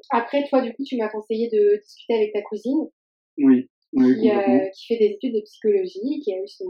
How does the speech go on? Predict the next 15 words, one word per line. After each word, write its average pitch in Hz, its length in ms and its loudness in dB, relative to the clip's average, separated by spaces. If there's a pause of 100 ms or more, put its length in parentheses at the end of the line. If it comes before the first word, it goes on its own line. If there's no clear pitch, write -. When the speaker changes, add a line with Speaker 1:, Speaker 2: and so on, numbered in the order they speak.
(120)
Speaker 1:
son - 180 -16
master 190 400 -6
d'ailleurs 202 340 -6
cette 185 140 -14
année, 202 300 -8 (500)
euh, 190 720 -6
qui - 100 -8
est 208 60 -2
spécialisée 214 560 -4
en 240 100 0
fait 233 140 -4
dans 214 80 -4
les 196 200 -6
violences, 208 380 -4
euh, 196 180 -6